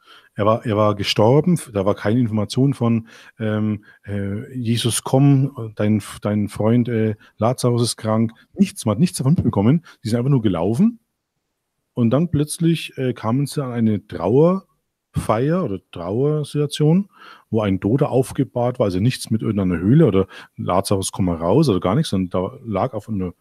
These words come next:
Pritsche oder auf so einem Stein, lag ein Toter. Dann ist Jesus hingegangen, hat ihm in die Augen, ich weiß nicht, was er genau gemacht hat, aber auf, auf dem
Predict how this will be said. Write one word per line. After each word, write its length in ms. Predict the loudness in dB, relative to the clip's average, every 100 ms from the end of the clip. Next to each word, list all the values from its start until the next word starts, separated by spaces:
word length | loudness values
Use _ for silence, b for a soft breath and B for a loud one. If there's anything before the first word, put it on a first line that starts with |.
| _ _ _ 0
Pritsche 400 | 0 2 2 2
oder 120 | 2
auf 120 | -2
so 100 | -4
einem 220 | -2 -2 -6 _ _ _ _ _ _
Stein, 560 | -4 0 4 4 4 0 _ _ _
lag 220 | 0 0 0
ein 120 | -2
Toter. 400 | -4 0 0 0 -4 _ _ _ _ _ _ _
Dann 160 | 0 0
ist 140 | 2
Jesus 260 | 0 0 0
hingegangen, 640 | 2 4 4 4 4 0 _ _ _ _ _ _ _ _ _ _ _
hat 180 | -12 -4
ihm 120 | -2
in 60 | -2
die 120 | -4
Augen, 320 | -4 -4 -2
ich 100 | -2
weiß 120 | -2 -2
nicht, 100 | -2
was 100 | -4
er 60 |
genau 200 | -2 -2
gemacht 180 | -2 -4
hat, 80 | -6
aber 160 | -4
auf, 160 | -6 -6
auf 120 | -6
dem 220 | -6 -6